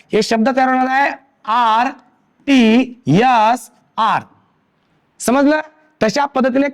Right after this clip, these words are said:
क्रम तयार होणार आहे आणि त्या क्रमामध्ये ज्या रिकाम्या जागा येतात त्या रिकाम्या जागी कोणता शब्द किंवा कोणता अक्षर बसेल.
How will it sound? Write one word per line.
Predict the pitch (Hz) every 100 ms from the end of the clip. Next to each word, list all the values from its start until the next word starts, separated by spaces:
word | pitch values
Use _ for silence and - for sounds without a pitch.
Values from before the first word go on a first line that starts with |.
| -
क्रम | 240 277 294
तयार | 269 240
होणार | 220
आहे | 208 247 - - -
आणि | 185
त्या | 240 254
क्रमामध्ये | 202 220 247 262 240 247 254
ज्या | 254
रिकाम्या | 226 226 233 240
जागा | 233 214 190
येतात | 185 220
त्या | 220
रिकाम्या | 196 196 202 214
जागी | 190 196
कोणता | 202 175 185 180
शब्द | 156 139
किंवा | 180 175 170
कोणता | 165 156 156
अक्षर | 151 - 214 - - _ _
बसेल. | 123 143 - 123 135